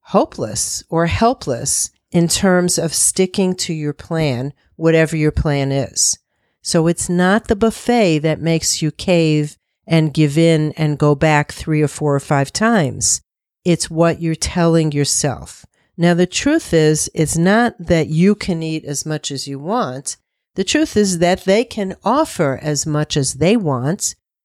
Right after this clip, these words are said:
and you still always get to decide how much you eat. It's an internal decision.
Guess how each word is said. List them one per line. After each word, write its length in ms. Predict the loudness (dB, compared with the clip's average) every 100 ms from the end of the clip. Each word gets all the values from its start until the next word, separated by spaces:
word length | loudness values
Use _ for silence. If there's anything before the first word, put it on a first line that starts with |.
| _ 0
and 260 | 2 2
you 200 | 2 2
still 460 | 2 2 2 2 2
always 460 | 2 4 4 2 0
get 260 | -2 -2 -2
to 100 | -4
decide 720 | -2 -2 0 0 0 -2 -6 _ _ _
how 220 | 0 2
much 360 | 2 0 -2 0
you 220 | 2 2
eat. 260 | 0 -6 _ _ _ _
It's 240 | -2 0 0
an 200 | 0 0
internal 840 | 2 2 2 0 0 0 2 0 -2
decision. 680 | -4 -2 -2 -2 -4 -10